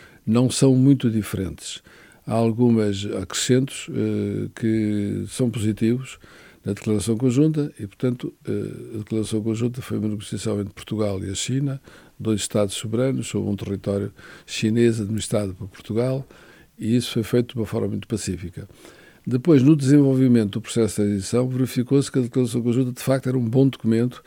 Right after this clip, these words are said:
e aquilo que lá estava espelhava o sentido de haver um país com dois sistemas.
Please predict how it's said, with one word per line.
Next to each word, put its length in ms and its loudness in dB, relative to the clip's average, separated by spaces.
e 100 2
aquilo 220 4
que 100 -2
lá 80 6
estava 340 0
espelhava 720 2
o 120 0
sentido 640 0
de 80 2
haver 420 4
um 140 0
país 280 2
com 160 0
dois 180 2
sistemas. 600 -6